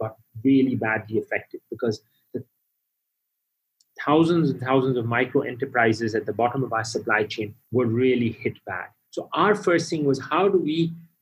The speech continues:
help them revive? And them signal to us, they, they, their signal to us was very strong.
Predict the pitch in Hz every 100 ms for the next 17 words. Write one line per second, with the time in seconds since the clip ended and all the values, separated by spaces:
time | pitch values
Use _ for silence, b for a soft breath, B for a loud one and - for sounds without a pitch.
0 | _ _ - 160 151 120 135 135 123 113
1 | 110 110 117 - 139 139 139 - _ -
2 | 110 170 208 165 165 170 160 165 165 135
3 | 123 123 - - - 143 135 160 143 165
4 | 165 170 165 147 131 120 117 120 117 -
5 | 104 82